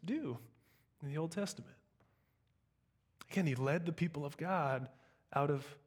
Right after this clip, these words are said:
slavery in Egypt. He was the prophet that God used to bring freedom, to deliver the people. And so in the same way, we see that Jesus is, in an even greater way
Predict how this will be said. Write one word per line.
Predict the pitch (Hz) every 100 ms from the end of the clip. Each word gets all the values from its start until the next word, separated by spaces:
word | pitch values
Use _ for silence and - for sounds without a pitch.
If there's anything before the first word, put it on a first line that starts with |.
| _
slavery | - - 160 180 131 120 123 123 -
in | 139
Egypt. | 185 135 - - - _ _ _ _
He | 147
was | 151 151
the | 151
prophet | - 170 160
that | 151 151
God | 156 147 143 - - -
used | 143 156 208 170 127
to | -
bring | 139 147 139 139 - -
freedom, | - - 165 233 151 117 117
to | 139 123
deliver | 120 123 131 131 196 196 143 123 113
the | 139
people. | 123 180 220 135 113 - - - _ -
And | 156
so | 214 196
in | 190
the | 165
same | - - 220 233 202
way, | 175 214 247 202
we | 180 170
see | - 208 220
that | 185 156
Jesus | 151 170 214 202 175 151 -
is, | 170 170 165 - - - -
in | 170
an | 180
even | 180 175 165
greater | 196 220 277 285 208
way | 160 151 127